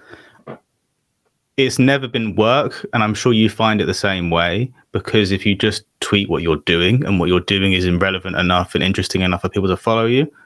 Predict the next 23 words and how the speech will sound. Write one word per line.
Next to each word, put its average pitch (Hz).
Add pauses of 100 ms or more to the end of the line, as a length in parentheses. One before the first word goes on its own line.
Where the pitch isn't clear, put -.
(140)
then 107
you're 107
just 110
being 98
yourself 85
and 87
you 82
don't 90
have -
to 98
act-, 92
actively 87
think 80
about 58
it. - (380)
But 101
if - (260)
we 113
are 101
actively 101
doing 95
the 90
thing, 113